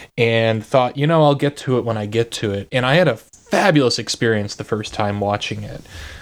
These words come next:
Um, I had a, a, an old friend over I haven't seen in a while, and, um,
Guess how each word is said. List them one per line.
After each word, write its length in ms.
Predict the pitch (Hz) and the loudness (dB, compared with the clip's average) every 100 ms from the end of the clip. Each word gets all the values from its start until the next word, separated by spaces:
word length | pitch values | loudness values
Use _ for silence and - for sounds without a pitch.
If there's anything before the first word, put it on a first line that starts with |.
| - | 0
Um, 240 | 107 104 104 | 2 0 0
I 60 | 107 | 0
had 180 | 120 | 2
a, 260 | 107 104 101 - | 2 0 -4 -2
a, 100 | 113 | 0
an 140 | 110 107 | 0 2
old 260 | 160 175 151 | 4 4 2
friend 280 | 170 147 | 2 4
over 180 | 147 135 | 4 4
I 40 | 120 | 2
haven't 300 | 131 120 123 | 0 -4 -8
seen 240 | - 123 | -4 0
in 40 | |
a 60 | 113 | 2
while, 540 | 113 113 113 110 110 107 | 2 2 2 0 -2 -4
and, 440 | 117 107 107 104 | -2 -2 -2 -4
um, 560 | 117 104 104 104 113 | -4 -2 -2 -6 -10